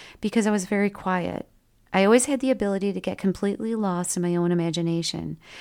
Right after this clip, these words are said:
I didn't bother him with excessive questions or speak really at all. It was like we were alone together.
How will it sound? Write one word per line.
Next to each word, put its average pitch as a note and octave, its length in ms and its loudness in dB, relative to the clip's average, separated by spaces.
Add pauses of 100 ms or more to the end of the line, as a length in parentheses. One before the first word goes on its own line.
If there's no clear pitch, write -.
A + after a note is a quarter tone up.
(240)
I G#3+ 120 6
didn't C4+ 300 10
bother G3 380 8
him F#3+ 200 4
with F#3 140 0
excessive F#3 460 -2
questions F3 520 -2
or E3+ 80 -4
speak F#3 420 -2
really E3+ 320 2
at D#3+ 100 0
all. E3 360 -2 (920)
It G#3+ 140 4
was A3+ 180 4
like A#3 220 4
we A#3+ 140 6
were A#3 100 8
alone G#3+ 380 4
together. F#3 540 -2